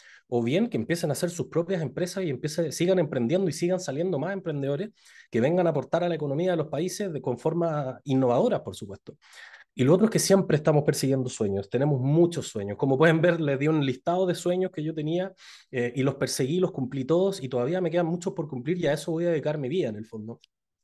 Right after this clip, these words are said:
Y quería compartirles esta definición porque creo que puede hacer mucho sentido. Y dentro de estos sueños que yo tenía, bueno, estaba Radar. Radar, eh, ¿qué es lo que es? Les voy a contar un poquito a grandes rasgos. Primero, a nivel bien superficial,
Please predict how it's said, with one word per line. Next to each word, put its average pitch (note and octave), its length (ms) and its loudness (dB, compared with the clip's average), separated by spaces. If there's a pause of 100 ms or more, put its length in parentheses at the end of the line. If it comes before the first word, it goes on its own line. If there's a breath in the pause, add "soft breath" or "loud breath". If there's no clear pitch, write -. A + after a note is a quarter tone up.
(160)
Y C3+ 120 0
quería C#3+ 580 8
compartirles C3+ 580 0
esta D3 200 -4
definición C#3 480 -2
porque C3+ 200 -2
creo C3 160 0
que B2+ 120 0
puede B2+ 140 0
hacer B2 180 -4
mucho A#2 240 -2
sentido. G2+ 400 -8 (600 loud breath)
Y D3 140 4
dentro A#3 340 6
de A3 100 6
estos A3 260 0
sueños D3+ 480 4
que C#3+ 120 -2
yo D3+ 120 2
tenía, F3+ 400 4
bueno, F3+ 260 2
estaba F#3 340 0
Radar. D3+ 340 0 (540 soft breath)
Radar, E3 500 2
eh, D3+ 460 -2
¿qué F#3 100 2
es F3+ 40 0
lo G3 140 0
que F3 260 0
es? - 240 -8
Les C3 160 -8
voy D#3 180 0
a D#3 60 0
contar D3+ 280 0
un D#3+ 100 0
poquito D#3 300 -2
a - 20 2
grandes D3+ 300 0
rasgos. E3+ 340 -2
Primero, E3 320 -2
a E3+ 40 0
nivel C#3+ 340 -2
bien D#3 140 -2
superficial, E3+ 680 -6